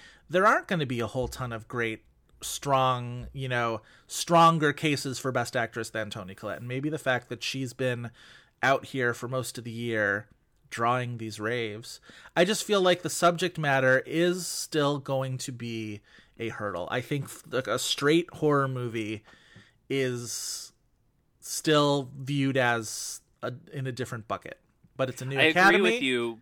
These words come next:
Speaker 2: but I
Speaker 1: so who
Speaker 2: think
Speaker 1: knows?
Speaker 2: specifically for her performance, there are a lot of ways you can maneuver around that, talking about her
Speaker 1: Oh,
Speaker 2: performance.
Speaker 1: it's a campaigner's dream because it's literally just, like, all you're doing is finding, like,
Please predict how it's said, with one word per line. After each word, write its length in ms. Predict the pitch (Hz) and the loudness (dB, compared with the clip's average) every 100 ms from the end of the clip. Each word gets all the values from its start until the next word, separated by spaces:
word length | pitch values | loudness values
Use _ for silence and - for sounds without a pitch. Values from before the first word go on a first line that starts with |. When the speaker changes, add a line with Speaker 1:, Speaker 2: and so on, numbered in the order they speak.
| - | 2
Speaker 2:
but 120 | 135 | 6
I 100 | 135 | 6
Speaker 1:
so 120 | - | 4
who 60 | 139 | 0
Speaker 2:
think 100 | 135 | 0
Speaker 1:
knows? 120 | 117 | -4
Speaker 2:
specifically 640 | - - - 170 190 196 185 | -6 -6 -4 -2 -2 -2 -2
for 180 | - 165 | -2 0
her 180 | 180 | 0
performance, 720 | - 151 - 156 156 127 110 - | 0 -4 0 2 2 0 -4 -6
there 240 | 127 120 | 0 2
are 240 | 117 110 107 | 4 4 2
a 80 | |
lot 380 | 101 104 117 127 | 0 2 4 4
of 140 | 139 127 | 0 -2
ways 320 | 117 113 113 | 0 0 -2
you 100 | 110 | -8
can 240 | - 110 | -10 -12
maneuver 540 | 107 104 104 101 98 95 | -10 -10 -10 -6 -4 -4
around 340 | 95 98 95 | -4 -4 -4
that, 200 | 92 82 | -8 -10
talking 360 | - 107 - 101 | -6 -6 -6 -12
about 320 | 101 95 - - | -8 -8 -8 -12
her 120 | 95 | 0
Speaker 1:
Oh, 200 | 214 160 107 | 4 4 4
Speaker 2:
performance. 380 | 62 67 - - | -4 -18 -4 4
Speaker 1:
it's 240 | 202 - | 4 4
a 80 | 196 | 0
campaigner's 1040 | - - 294 311 - 175 226 220 123 110 | 0 -6 -2 -2 -2 -2 -2 0 -2 -2
dream 540 | 107 117 151 151 110 107 | -6 -4 -2 -2 -6 -8
because 440 | 117 - 135 120 | -8 -2 -2 -4
it's 180 | 131 - | -10 -2
literally 380 | 160 214 160 135 | 2 4 4 2
just, 200 | 123 - | 0 2
like, 160 | 131 - | 2 4
all 240 | 139 170 | 6 6
you're 160 | 156 135 | 6 2
doing 520 | 131 160 131 120 120 | 0 0 0 -4 -6
is 280 | 127 117 - | -4 -4 -4
finding, 600 | 135 131 131 127 120 120 | -2 0 0 -2 -4 -4
like, 260 | 117 117 | -4 -4